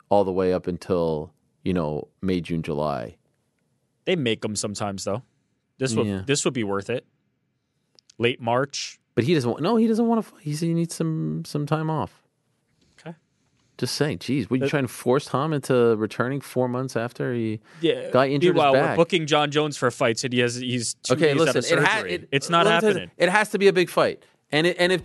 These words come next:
Speaker 1: and, and by the way, it, it, unfor-, this is what I've always believed, and this is to anyone. If you don't fight within a year, then I think the belt needs to move on.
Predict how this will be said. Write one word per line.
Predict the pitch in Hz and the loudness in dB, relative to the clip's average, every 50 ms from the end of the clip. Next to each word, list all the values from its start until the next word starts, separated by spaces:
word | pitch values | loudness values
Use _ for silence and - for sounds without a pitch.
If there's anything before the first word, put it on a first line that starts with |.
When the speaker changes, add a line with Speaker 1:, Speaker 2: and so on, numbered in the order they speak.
| - - | -2 -2
Speaker 1:
and, | 175 196 185 185 | 0 0 2 2
and | 196 196 | 2 4
by | 175 208 208 | 4 4 4
the | 208 | 4
way, | 214 202 170 156 | 4 6 6 4
it, | 151 160 175 165 - | 4 2 -2 -4 -4
it, | 131 - - - | -6 -10 -8 -4
unfor-, | - 156 170 165 - 208 - - _ - - - | -2 -2 -2 0 0 -2 -4 -4 _ -20 -6 -2
this | - 214 226 | 0 0 2
is | 247 240 226 | 2 4 4
what | 226 208 | 6 6
I've | 190 175 | 4 4
always | 185 185 165 | 2 0 0
believed, | 147 170 165 165 151 123 98 101 104 - | 0 0 0 2 2 0 0 -2 -4 -2
and | 131 143 | -2 0
this | 160 156 - - | -2 -2 -4 -6
is | 160 - | -6 -4
to | - 165 - | -2 -2 0
anyone. | 151 160 156 127 98 65 - _ _ _ _ _ _ _ _ - | 0 0 0 0 -2 -4 -6 _ _ _ _ _ _ _ _ -2
If | 131 131 127 | -2 -2 0
you | 143 165 | 0 0
don't | 170 196 202 190 | 0 0 0 0
fight | - - 180 175 170 | 0 0 0 2 0
within | 165 151 156 147 | -2 -2 -2 -2
a | 143 | 0
year, | 135 127 123 117 110 107 107 107 104 | 0 2 2 2 2 2 2 0 0
then | 110 107 107 | -2 -2 -4
I | 107 | -4
think | 107 - - 120 113 104 - | -6 -4 -4 -4 -4 -4 -4
the | - 110 | -6 -2
belt | 95 110 107 104 90 | 0 0 0 0 0
needs | 104 101 92 - - | -4 -8 -8 -10 -8
to | - | -4
move | 98 95 92 87 | -4 -4 -2 -2
on. | 87 78 69 58 52 52 50 | -4 -4 -6 -8 -10 -16 -20